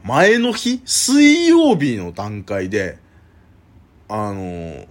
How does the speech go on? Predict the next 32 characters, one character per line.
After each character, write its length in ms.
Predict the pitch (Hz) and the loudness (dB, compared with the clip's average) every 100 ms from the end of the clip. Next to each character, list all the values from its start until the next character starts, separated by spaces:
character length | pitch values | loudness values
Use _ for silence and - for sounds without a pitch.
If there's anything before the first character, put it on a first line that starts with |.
| - - | -20 0
よ 160 | 180 214 | 4 4
く 140 | 294 | 4
よ 140 | 311 277 | 4 4
く 500 | 330 302 302 277 196 | 4 4 2 0 -4
見 160 | 247 240 | -4 0
た 120 | 220 | 2
ら、 520 | 151 117 98 82 - _ _ _ _ _ _ _ _ - | 2 0 -2 -6 -14 _ _ _ _ _ _ _ _ -10
あ 180 | 110 107 | -8 -6
の、 320 | 101 95 95 123 165 185 | -8 -10 -12 -14 -8 -2
木 260 | 277 277 | 0 0
金 180 | 294 202 | -2 0
休 260 | 143 147 - | 2 2 0
み 100 | 269 | 2
だ 80 | 220 | 2
っ 120 | - | 0
た 100 | 160 | -2
わ 160 | 120 101 | -2 -4
っ 60 | - | -8
て 80 | |
来 80 | - | -10
た 60 | 98 | -8
ん 60 | |
で 40 | 90 | -8
す 80 | - | -14
よ。 140 | - _ _ _ _ _ _ _ _ _ _ _ - - | -20 _ _ _ _ _ _ _ _ _ _ _ -8 -4
ラ 140 | - 143 | -4 -4
イ 60 | |
ン 180 | 127 135 | -4 -2
で。 220 | 131 - _ _ _ _ _ _ _ _ _ - | -2 -2 _ _ _ _ _ _ _ _ _ -12
職 340 | - - - 233 | -12 -12 -10 -6
場 80 | |
で、 80 | 226 | -4